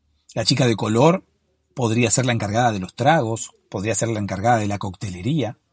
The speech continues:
La chica rubia aniñada podría preparar viandas para los niños, para enviar a los niños al colegio. La chica sexy de cabellos rojos podría preparar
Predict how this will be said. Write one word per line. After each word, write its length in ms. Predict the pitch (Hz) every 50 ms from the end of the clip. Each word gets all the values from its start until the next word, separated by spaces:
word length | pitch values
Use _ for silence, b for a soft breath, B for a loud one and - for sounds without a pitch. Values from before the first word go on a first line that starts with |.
| _ _ _ _ _ B B B B B B B
La 80 | -
chica 260 | 117 - 151 131 139 127
rubia 400 | 117 131 143 160 156 139 135 135
aniñada 600 | - 117 117 117 113 113 117 123 143 165 165 156 131
podría 480 | - 120 110 95 113 117 123 131 120
preparar 580 | - - 117 110 95 113 104 113 123 127 123 117
viandas 580 | 107 110 120 131 143 151 135 131 123 131 135 -
para 180 | - 110 110
los 140 | 104 101 87
niños, 400 | 120 185 226 185 139 127 127 123
para 160 | - - 92
enviar 240 | 95 92 95 104 104
a 60 | 101
los 160 | 95 90 85
niños 380 | 90 101 101 101 95 92 - -
al 160 | - 90 90 87
colegio. 600 | - 87 90 113 143 - - - 120 - 175 _ _ _ _ _ _ _ B B B B B B B
La 100 | B 113
chica 240 | - - 127 - 120
sexy 800 | - - - 165 156 151 - - - - 113 117 123 139 175 _ _ _ _ _ _ _ _ _ _ _ _ _ _ _ _ _
de 140 | - 113 113
cabellos 720 | - 113 107 117 117 113 113 110 101 101 98 95 90 - -
rojos 760 | - 123 113 - 131 139 151 - - - 123 139 160 - - - _ _ _
podría 440 | - 120 107 107 110 117 123 117 113
preparar 800 | - 113 104 92 110 104 104 107 110 110 110 113 113 117 120